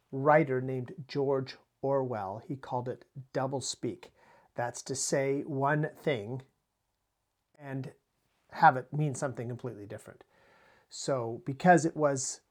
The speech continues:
coined, that term doublespeak was coined by George Orwell, we often call it Orwellian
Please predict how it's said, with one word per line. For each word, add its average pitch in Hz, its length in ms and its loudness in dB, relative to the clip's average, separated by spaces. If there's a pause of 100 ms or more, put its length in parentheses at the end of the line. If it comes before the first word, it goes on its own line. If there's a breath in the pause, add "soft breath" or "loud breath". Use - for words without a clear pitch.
(1200)
coined, 170 440 2
that 147 260 0
term 139 420 -4
doublespeak 156 560 6
was 131 140 -4
coined 175 440 -2
by 139 180 2
George 147 440 4
Orwell, 160 400 6
we 151 160 0
often 139 340 2
call 147 260 -2
it 143 120 -8
Orwellian 131 880 -2